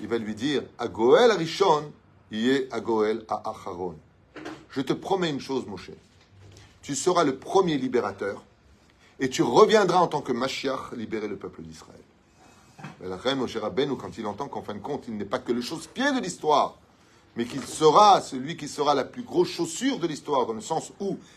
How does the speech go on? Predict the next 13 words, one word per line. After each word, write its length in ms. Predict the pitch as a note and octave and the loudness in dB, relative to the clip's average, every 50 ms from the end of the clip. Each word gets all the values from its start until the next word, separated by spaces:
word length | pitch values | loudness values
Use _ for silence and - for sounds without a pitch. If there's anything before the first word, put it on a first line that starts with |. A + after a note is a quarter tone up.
| _ - | _ -10
c'est 140 | - - | -6 -6
lui 120 | C#3+ F3 F#3 | -6 -4 -4
qui 100 | - D#3+ | -4 -4
va 80 | D3 | -4
faire 160 | - D#3 C#3 C#3+ | -2 -4 -4 -4
marcher 200 | C3+ - - D3+ | -4 -6 -6 -6
le 80 | A#2+ | -6
peuple 160 | - C3+ B2+ | -6 -6 -6
d'Israël 280 | A#2+ - - - B2 A#2 | -8 -8 -4 -2 -2 -2
vers 280 | A2+ A#2 A#2 G#2+ F#2+ - - - _ _ _ _ _ | 0 0 -2 -2 -2 -4 -10 -18 _ _ _ _ _
la 120 | - A2 G#2+ | -8 -6 -4
rédemption 420 | B2 A#2+ B2+ B2+ B2 - C3 A#2+ | -2 -2 -2 -4 -4 -6 -8 -10
finale, 480 | - D#3 E3+ A#3+ C4 A#3 F#3 F3 - | -8 0 4 6 6 6 6 4 0